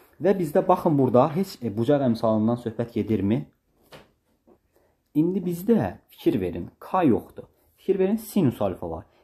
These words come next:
Deməli, bu tip misallarda yadınızda bir şeyi saxlayırsınız. E, tez nə etməliyik? Fikir verin, düstura baxın, nədir? Törəmə tapın deyir. Törəmə tapın, yerinə x sıfırını qoyun.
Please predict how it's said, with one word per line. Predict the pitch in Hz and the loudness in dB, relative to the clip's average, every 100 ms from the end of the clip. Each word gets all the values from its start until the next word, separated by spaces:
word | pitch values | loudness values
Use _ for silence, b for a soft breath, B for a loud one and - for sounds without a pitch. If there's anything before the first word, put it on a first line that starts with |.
| _ | _
Deməli, | 170 175 87 131 - | -2 -2 -2 -4 -2
bu | 233 262 | 0 2
tip | 277 107 | 2 0
misallarda | 107 107 87 85 80 82 143 | -2 -4 -4 -4 -6 -6 0
yadınızda | 151 123 135 131 156 | 0 2 0 0 0
bir | 127 | -2
şeyi | 110 92 85 | -2 -6 -8
saxlayırsınız. | 95 - 101 92 - 95 - b b b b _ | -12 -18 -18 -18 -16 -20 -20 b b b b _
E, | 107 95 95 92 - - | -4 -2 -2 -2 -6 0
tez | 226 220 170 | 6 6 4
nə | 180 | 2
etməliyik? | 156 135 123 147 - | 4 2 0 -2 -6
Fikir | - 156 | -6 0
verin, | 139 143 127 | 0 0 -2
düstura | 110 - 127 | -6 -2 0
baxın, | 117 131 127 | 0 0 0
nədir? | 123 117 131 | 2 -2 -4
Törəmə | 117 107 110 110 | -2 0 0 0
tapın | 98 92 82 | -8 -10 -12
deyir. | 85 - - | -12 -14 -6
Törəmə | 127 131 127 | 0 2 0
tapın, | - 165 196 147 | -4 -6 -2 4
yerinə | 131 143 151 | 4 4 0
x | - - | -4 -16
sıfırını | - 113 120 | -10 -4 0
qoyun. | 110 90 | 0 0